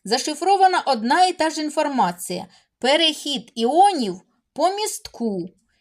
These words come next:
І те, що таке півколо, поєднує два протилежні напрями руху. Тому словосполучення «рибний шлях» і «бичачий брід» означають одне і те ж:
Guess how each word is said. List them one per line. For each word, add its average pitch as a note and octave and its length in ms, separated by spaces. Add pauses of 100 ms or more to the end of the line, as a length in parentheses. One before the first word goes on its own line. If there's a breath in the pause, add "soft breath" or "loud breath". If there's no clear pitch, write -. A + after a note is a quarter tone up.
(120)
І B3+ 120
те, G4 220
що F4+ 180
таке E4+ 300
півколо, E4+ 1120 (760)
поєднує F4 600
два C4+ 420
протилежні E4 760
напрями E4 500
руху. F#3+ 640 (360)
Тому E4 240
словосполучення E4 920
«рибний D4 520
шлях» C#4 600
і B3 100
«бичачий C4+ 640
брід» E4+ 520 (240 soft breath)
означають D4 640
одне E4 360
і F4 60
те G3+ 340
ж: - 200